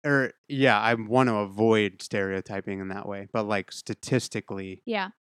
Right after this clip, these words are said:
Speaker 1: that seems to be the norm. But also, norms can be very harmful because then they can screw with your
Speaker 2: Mm-hmm.
Speaker 1: expectations. Like, for example,
Speaker 2: Absolutely. Us.
Speaker 1: in our relationship,
Speaker 2: Yep.
Speaker 1: Sabrina is kind of the guy. <laughs> Like,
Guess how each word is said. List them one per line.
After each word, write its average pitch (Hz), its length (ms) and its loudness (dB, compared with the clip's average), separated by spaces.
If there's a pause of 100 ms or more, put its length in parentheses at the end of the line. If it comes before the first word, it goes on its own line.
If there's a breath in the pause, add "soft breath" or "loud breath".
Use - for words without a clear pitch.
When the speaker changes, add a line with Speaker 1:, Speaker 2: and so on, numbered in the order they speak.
(300)
Speaker 1:
that 104 280 -2 (100)
seems 110 340 -4
to 113 60 -8
be 107 100 -2
the 101 60 -2
norm. 101 280 0
But 110 120 2
also, 123 460 2 (380)
norms 123 440 4
can 135 120 0
be 117 120 2
very 113 280 2
harmful 107 540 0
because 101 360 -6
then 101 240 -2
they 98 100 -2
can - 160 -8
screw 107 280 -4
with 104 120 -2
your 104 80 -2
Speaker 2:
Mm-hmm. 98 60 -2
Speaker 1:
expectations. - 840 -14
Like, 107 200 -6
for 123 120 2
example, 117 420 2
Speaker 2:
Absolutely. 104 260 -2
Us. 104 320 -10
Speaker 1:
in 117 120 0
our 143 160 6
relationship, 107 640 0
Speaker 2:
Yep. 214 200 -10 (360)
Speaker 1:
Sabrina 135 640 4
is 117 200 -2
kind 117 260 -2
of 107 60 -4
the 101 80 -4
guy. 104 480 -4
<laughs> - 60 -8
Like, 127 380 -2